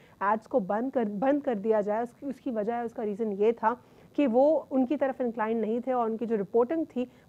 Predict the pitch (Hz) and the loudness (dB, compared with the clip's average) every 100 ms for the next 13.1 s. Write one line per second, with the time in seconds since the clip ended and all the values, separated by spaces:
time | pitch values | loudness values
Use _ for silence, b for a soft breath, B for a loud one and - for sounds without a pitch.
0 | 226 247 302 226 214 208 208 202 226 262 | 6 8 8 6 4 2 2 2 2 2
1 | 254 311 277 269 277 214 220 202 233 196 | 2 -2 -2 -2 -2 0 2 4 2 2
2 | 214 240 240 196 190 - 240 190 - 190 | 0 0 -2 -4 -4 -6 -4 -4 -2 -6
3 | - 196 190 180 208 208 B B B 233 | -4 -4 -4 -4 -4 -6 B B B 4
4 | 226 240 320 - 262 220 233 254 240 240 | 4 4 -2 0 4 4 6 2 4 6
5 | 247 214 214 254 254 247 202 - 196 - | 6 2 -2 -2 -2 0 -2 -2 -2 2
6 | 214 214 247 _ _ _ _ _ _ - | 0 0 -4 _ _ _ _ _ _ -6
7 | - 247 214 262 269 233 247 226 202 214 | 2 4 4 2 0 2 0 0 0 0
8 | 220 196 233 B B B 349 349 220 220 | 0 2 0 B B B 2 2 0 -4
9 | - 285 277 247 220 196 220 - B 220 | -2 -2 2 2 4 2 0 -4 B 4
10 | 226 240 233 208 240 - 302 262 202 - | 6 4 4 2 2 0 -4 -2 0 2
11 | 214 233 208 202 202 - 247 233 214 226 | 2 2 0 2 0 0 -2 0 0 0
12 | 214 240 220 208 202 247 208 220 240 220 | 0 -2 -4 -2 0 2 2 0 -4 -2